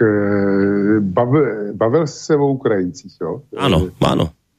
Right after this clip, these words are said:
Speaker 1: No,
Speaker 2: O,
Speaker 1: tak.
Speaker 2: o, o Ukrajincoch a o tých, ktorí dnes Ukrajine mimoriadne fandia, typu pán Mikloš, Korčok,
Speaker 1: Dobre.
Speaker 2: ale bežný, a, a teraz
Speaker 1: Jasne.
Speaker 2: bežný človek, bežný človek, občan, ktorý naozaj,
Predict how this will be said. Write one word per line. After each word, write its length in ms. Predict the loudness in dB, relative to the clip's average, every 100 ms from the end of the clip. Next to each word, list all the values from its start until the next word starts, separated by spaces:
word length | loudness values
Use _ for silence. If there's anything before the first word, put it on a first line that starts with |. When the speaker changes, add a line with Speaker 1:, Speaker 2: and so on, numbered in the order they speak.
| _ _
Speaker 1:
No, 80 | -12
Speaker 2:
O, 80 | -2
Speaker 1:
tak. 320 | -2 -2 -2
Speaker 2:
o, 80 | 0
o 80 |
Ukrajincoch 640 | 2 2 2 2 2 0 0 -2
a 240 | -2 0
o 160 | 0 0
tých, 640 | 0 2 2 2 0 -6
ktorí 480 | -4 0 0 -2 0
dnes 320 | 0 0 -2 -6
Ukrajine 560 | -4 0 0 0 0
mimoriadne 560 | 2 4 4 2 0 0
fandia, 640 | 2 2 2 2 2 0 -2 -10 _
typu 240 | -4 -2
pán 240 | 0 2 2
Mikloš, 720 | 2 2 2 2 0 -2 -8 -16 -20
Korčok, 720 | -2 2 2 0 0 2 0
Speaker 1:
Dobre. 240 | -4 -6 0
Speaker 2:
ale 160 | 2
bežný, 480 | 2 2 0 0 0
a, 160 | 0 0
a 160 | 0
teraz 240 | 0 0 0
Speaker 1:
Jasne. 80 | 0
Speaker 2:
bežný 320 | 0 0 0
človek, 480 | 0 2 2 0 0
bežný 400 | 0 0 -2 -4
človek, 480 | 0 2 2 0
občan, 400 | -2 -2 0 0
ktorý 240 | 0 0 2
naozaj, 480 | 4 4 4 2